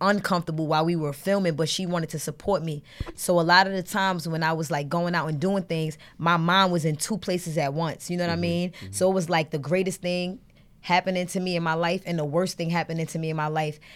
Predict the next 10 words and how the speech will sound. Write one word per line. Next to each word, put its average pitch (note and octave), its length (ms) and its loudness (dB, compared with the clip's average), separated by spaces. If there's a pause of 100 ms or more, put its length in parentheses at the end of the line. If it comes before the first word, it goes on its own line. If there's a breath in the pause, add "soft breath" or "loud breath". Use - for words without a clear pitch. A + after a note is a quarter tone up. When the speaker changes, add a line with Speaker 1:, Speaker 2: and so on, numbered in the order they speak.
(120)
Speaker 1:
And D#3+ 460 -2
that D3+ 320 2
balance, G3+ 720 0 (1080 soft breath)
it, F3 220 -6
it G3 140 4
was F3 100 0
hard F#3 320 2
to - 180 -2
balance D3 440 -2
that. - 260 -10